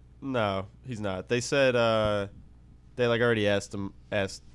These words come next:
the brass about it, and they were like, "We'll see how it, we'll, we'll see how everything goes, but we don't know when he'll be getting game action." And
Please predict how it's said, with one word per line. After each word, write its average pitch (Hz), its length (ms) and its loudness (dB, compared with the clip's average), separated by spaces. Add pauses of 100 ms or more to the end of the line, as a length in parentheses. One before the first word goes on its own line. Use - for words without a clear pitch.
(120)
the 101 140 -12
brass 104 360 2
about 101 300 0
it, 101 40 0
and 101 120 -4
they 101 80 0
were 101 100 -2
like, 98 360 -2 (640)
"We'll 117 140 -4
see 120 240 -4
how 107 280 2
it, 90 80 -4
we'll, 110 380 -4
we'll 104 160 -6
see 107 300 -8
how 98 320 -2
everything 95 400 -8
goes, 113 640 -2
but 95 340 -4 (580)
we 107 260 -8
don't 107 200 -4
know 95 480 -4 (540)
when 95 220 -4
he'll 95 120 -6
be 95 140 -10
getting 90 220 -8
game 90 240 -8
action." 92 420 -10
And 80 320 -14